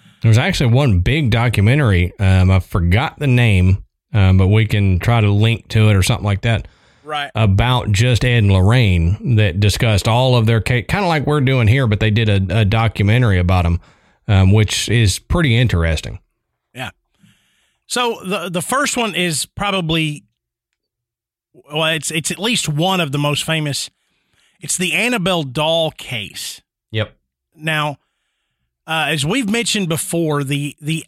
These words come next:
Speaker 2: actual Annabelle doll is, is a Raggedy Ann doll that's named Annabelle. Um,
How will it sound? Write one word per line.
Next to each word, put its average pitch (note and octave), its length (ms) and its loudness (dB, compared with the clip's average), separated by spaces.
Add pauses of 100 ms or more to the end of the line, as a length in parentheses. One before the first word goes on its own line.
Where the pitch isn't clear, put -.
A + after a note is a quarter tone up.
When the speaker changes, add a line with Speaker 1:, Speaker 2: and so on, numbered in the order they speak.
Speaker 2:
actual E3+ 840 -4 (100)
Annabelle E3 640 -2
doll B2 680 -4 (120)
is, C#3+ 380 -6 (320)
is D#3 180 -6
a D#3 80 -2
Raggedy F3 680 -2
Ann D#3+ 380 -2
doll G2 480 -10 (1160)
that's D#3 260 -6
named E3 500 -4
Annabelle. C3+ 720 -6 (720)
Um, D3 460 -4